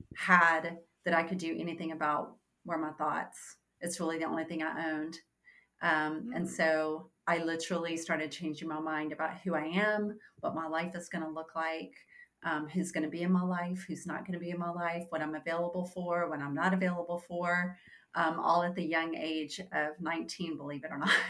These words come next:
Speaker 1: So,
Speaker 2: Wow.
Speaker 1: um, yeah, so I'm fifty-seven now. My life looks very different from being homeless and living in a car, obviously. Um, but that experience is what keeps me in this work.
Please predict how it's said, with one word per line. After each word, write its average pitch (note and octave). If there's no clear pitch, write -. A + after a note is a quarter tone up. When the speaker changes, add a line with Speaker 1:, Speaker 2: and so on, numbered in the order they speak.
Speaker 1:
So, E3+
Speaker 2:
Wow. D3+
Speaker 1:
um, D#3+
yeah, F#3
so F#3
I'm E3
fifty-seven F#3
now. F3
My D3
life D3
looks D#3
very E3
different F3+
from E3
being E3
homeless E3
and D#3+
living E3
in E3
a D#3+
car, F3+
obviously. E3
Um, E3
but -
that F#3
experience F3+
is E3
what D#3+
keeps -
me D#3
in D3
this -
work. -